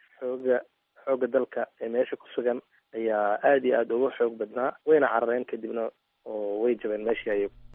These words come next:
ka tageen. Ciidamada xoogga dalka ayaana joogaan hadda, amnigana sugayaan.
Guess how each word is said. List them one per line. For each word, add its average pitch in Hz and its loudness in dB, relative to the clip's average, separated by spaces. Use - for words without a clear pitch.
ka - -14
tageen. 101 -8
Ciidamada 120 0
xoogga 123 2
dalka 113 -2
ayaana 101 0
joogaan 92 -10
hadda, 92 -14
amnigana 117 0
sugayaan. 98 -10